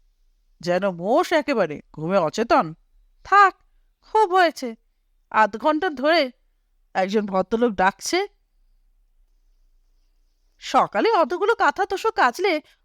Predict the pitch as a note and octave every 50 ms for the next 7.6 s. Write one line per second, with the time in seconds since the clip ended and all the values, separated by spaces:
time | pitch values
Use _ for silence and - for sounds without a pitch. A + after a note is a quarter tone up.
0 | _ - G#4 F4 D#4+ G#4 G#4 G4+ F#4 F#4+ G4+ F#4+ G4+ - G#4 G#4 G4 F#4+ E4+ D#4+
1 | D4+ - D#4+ D4+ D4 B3+ A#3 B3 A3+ G3 F#3+ - - - F3 E3 F3 - _ _
2 | _ _ _ _ _ _ _ _ _ _ _ _ _ _ _ _ _ _ _ _
3 | _ _ _ - E4 G4 G4 - - A4 G#4+ G#4 - _ _ _ - - - F#4
4 | G4+ F#4 C4 - A#3 A3+ A#3 A#3+ A3 - - - - - - - _ _ _ _
5 | _ _ _ _ _ _ _ _ _ _ _ _ - D#4+ F#4+ - A4 G#4+ - A#4
6 | A4+ A4+ A4+ G#4 - C4 D#4+ E4 F#4 G4 F#4 D4+ D4+ F#4 F#4+ G4+ - C#4+ C#4 B3
7 | D#4 - F#4 F#4 F4+ B3+ C4+ A#3+ E4 D#4+ C#4+ B3+ B3+